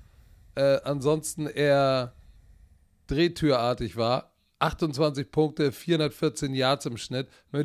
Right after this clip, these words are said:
die gute Version der Lions Defense sehen, werden sie dieses Spiel gewinnen. Übrigens, Jamal Williams, dreizehn Rush-Tou-, Touchdown. Das sind die meisten Rush-Touchdowns,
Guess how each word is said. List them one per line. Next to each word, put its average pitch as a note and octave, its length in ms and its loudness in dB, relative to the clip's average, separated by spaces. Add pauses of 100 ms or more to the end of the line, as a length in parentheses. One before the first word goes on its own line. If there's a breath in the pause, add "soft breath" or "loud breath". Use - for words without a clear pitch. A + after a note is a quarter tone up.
die A#2+ 60 -10
gute G3+ 400 4
Version F3 480 2
der E3 120 4
Lions D3+ 420 0
Defense D3+ 440 -6
sehen, C#3 280 -2 (360 soft breath)
werden D3 320 2
sie C#3+ 120 -6
dieses C#3 320 -6
Spiel D3+ 200 -6
gewinnen. C3+ 320 0 (100)
Übrigens, D#3 300 2
Jamal D#3+ 320 6
Williams, D#3 400 2 (240 soft breath)
dreizehn E3 460 0
Rush-Tou-, D3+ 680 0
Touchdown. C3+ 580 -4 (220)
Das B2 140 -8
sind C#3+ 100 -2
die C#3 80 -2
meisten D3+ 500 2
Rush-Touchdowns, C3 1000 -2